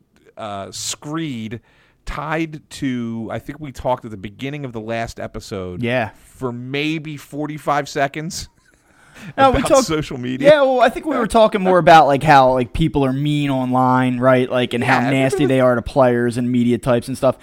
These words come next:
Speaker 2: And really, he's right. I mean, you do need to have thick skin, and, and
Speaker 1: Sure.
Speaker 2: I agree with that. And, uh, I also agree with the fact that a lot of times the fans know as much as, uh, media members. I, I don't disagree with that at all. And, uh, it's funny, I, I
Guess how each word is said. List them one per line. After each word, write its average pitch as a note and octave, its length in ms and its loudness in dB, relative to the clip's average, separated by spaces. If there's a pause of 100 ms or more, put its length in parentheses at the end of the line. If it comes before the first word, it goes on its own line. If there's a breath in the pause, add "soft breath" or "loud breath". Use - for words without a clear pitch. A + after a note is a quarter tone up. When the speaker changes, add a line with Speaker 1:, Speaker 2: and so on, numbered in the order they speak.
(300 loud breath)
Speaker 2:
And G3 180 2
really, A3+ 400 2 (200 loud breath)
he's G#3 280 2
right. F#3+ 200 8
I B2+ 40 2
mean, C3+ 120 0
you D3 80 2
do D#3+ 160 2
need D#3 180 2
to B2 40 4
have A2+ 140 2
thick A#2+ 200 -4
skin, A2+ 480 -4
and, C3+ 300 -2
and C#3 140 -2
Speaker 1:
Sure. - 80 -2
Speaker 2:
I C#3 100 2
agree C#3 400 4
with E3 160 2
that. A2+ 280 0
And, B2+ 300 -2
uh, B2+ 200 4
I D3 120 6
also E3+ 280 4
agree C#3 140 2
with C3+ 120 0
the B2+ 60 -8
fact C#3 240 4
that C#3 80 -4
a C#3 40 0
lot C#3 160 4
of C3+ 60 -4
times D3 240 -2
the C#3 340 -2
fans C#3+ 440 -4
know C#3+ 440 0
as C#3 320 -2
much C#3+ 380 -4
as, C3+ 260 -6
uh, C#3 300 -2
media F3+ 340 -6
members. G2 360 -8
I, C3 180 0 (100)
I C3 140 0
don't D#3+ 180 -2
disagree C#3+ 340 -4
with C#3 120 -2
that C3 220 4
at A#2 80 -2
all. C3 280 0 (320 loud breath)
And, B2+ 320 -2
uh, A2+ 260 -6 (300)
it's - 360 -20
funny, D3+ 260 -4
I, A2+ 160 -4 (100)
I G#2+ 120 -6